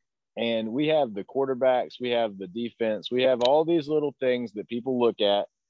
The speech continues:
And most importantly, the, uh, dominance in the trenches. Like, we have the elements to de-, just have a dynasty, you know, we really do. So I'll, I'll let the season play out game by game,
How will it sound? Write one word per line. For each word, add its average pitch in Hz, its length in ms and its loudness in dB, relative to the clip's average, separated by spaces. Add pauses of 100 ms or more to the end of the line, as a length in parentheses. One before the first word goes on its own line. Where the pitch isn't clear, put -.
(500)
And 120 380 0 (180)
most 135 300 -2
importantly, 135 580 -2
the, 110 260 0
uh, 101 140 0
dominance 135 580 0
in 120 80 -6
the 101 100 -6
trenches. 101 500 -4
Like, 98 80 -2
we 135 180 0
have 127 320 6
the 101 140 0
elements 104 560 0
to 95 100 -2
de-, 92 260 -4 (220)
just 104 300 -2
have 107 380 6 (180)
a 98 40 -6
dynasty, 101 640 -2 (120)
you 110 100 0
know, 104 220 2
we 117 160 4
really 131 260 4
do. 113 240 2
So 104 320 0 (840)
I'll, 131 340 8
I'll 147 180 8
let 156 200 6
the 135 80 0
season 139 480 0
play 135 260 4
out 131 240 6
game 117 240 -4
by 107 200 -4
game, 120 580 0